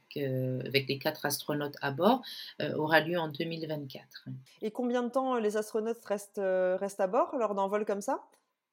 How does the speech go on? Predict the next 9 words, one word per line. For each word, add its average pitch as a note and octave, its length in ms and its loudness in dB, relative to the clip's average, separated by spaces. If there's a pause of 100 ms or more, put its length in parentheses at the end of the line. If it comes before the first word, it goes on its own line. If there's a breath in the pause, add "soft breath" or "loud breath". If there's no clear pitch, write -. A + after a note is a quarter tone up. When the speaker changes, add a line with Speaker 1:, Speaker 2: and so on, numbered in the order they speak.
(220)
Speaker 1:
Alors, G3+ 380 8
euh, F#3+ 400 8 (460 loud breath)
je G3+ 180 4
n'ai G#3 140 10
pas C4 140 6
forcément B3 500 4
la A3 140 8
précision G#3+ 600 4
du F#3+ 200 0